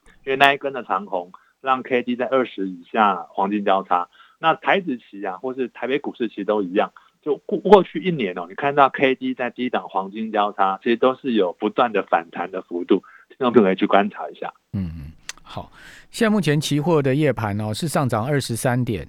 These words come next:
Speaker 2: 然后一万两千两百二十二点哈。呃，今天收盘这个是下跌二十三点，然后就是说这个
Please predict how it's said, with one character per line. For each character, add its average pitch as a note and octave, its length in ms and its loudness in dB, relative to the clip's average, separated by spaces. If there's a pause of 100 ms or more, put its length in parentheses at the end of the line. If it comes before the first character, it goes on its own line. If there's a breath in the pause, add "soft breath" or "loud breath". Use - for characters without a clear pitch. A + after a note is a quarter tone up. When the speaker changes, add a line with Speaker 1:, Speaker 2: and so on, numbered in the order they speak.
(120)
Speaker 2:
然 A2 100 -4
后 A2+ 80 -2
一 B2+ 100 -2
万 C3+ 160 0
两 G#2 180 -2
千 B2+ 680 0
两 A#2 160 0
百 G#2+ 140 -2
二 A#2 100 -2
十 G#2+ 140 -4
二 A2 160 -2
点 D#2+ 260 -8
哈。 D#2 220 -10 (400 loud breath)
呃， B2 160 0
今 F3+ 160 0
天 F#3 100 4
收 F3 200 2
盘 C#3+ 280 2 (560)
这 D3+ 140 -2
个 B2+ 240 2
是 D3 240 2
下 C#3+ 220 2
跌 A2+ 120 2
二 B2+ 120 2
十 A#2 120 0
三 A2+ 260 0
点， G2+ 220 -2
然 C#2 100 -10
后 F2 120 -6
就 A#2+ 120 -2
是 A#2 60 -4
说 A#2+ 160 -4 (220)
这 - 140 -14
个 - 80 -12